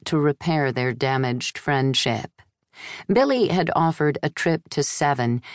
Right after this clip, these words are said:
in a sort of spirit of reconciliation, and obviously to say no in that circumstance would have been cruel.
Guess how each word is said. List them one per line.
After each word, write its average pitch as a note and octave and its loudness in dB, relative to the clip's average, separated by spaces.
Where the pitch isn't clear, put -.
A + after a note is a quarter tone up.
in C3+ 0
a C3 0
sort C#3+ 0
of B2 -4
spirit C#3 0
of B2+ -2
reconciliation, C3+ 0
and E3 2
obviously A2+ -2
to B2 -2
say A#2+ -2
no A#2+ 0
in D3+ 0
that D3 0
circumstance D3+ 0
would D4 -2
have G3 -6
been D3+ 2
cruel. B2 -2